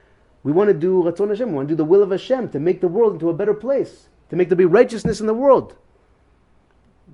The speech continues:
And we have tools. We have F thirty-fives. We have,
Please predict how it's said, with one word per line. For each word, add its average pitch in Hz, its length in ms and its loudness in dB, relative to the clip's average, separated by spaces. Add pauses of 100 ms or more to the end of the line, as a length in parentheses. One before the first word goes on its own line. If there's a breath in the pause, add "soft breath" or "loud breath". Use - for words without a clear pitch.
(140)
And 117 160 -16
we 113 60 -12
have 135 180 -8
tools. 247 380 -8
We 104 100 -16
have 95 140 -16 (1000)
F 131 160 -14
thirty-fives. 117 880 -12 (180)
We 110 120 -16
have, 98 320 -16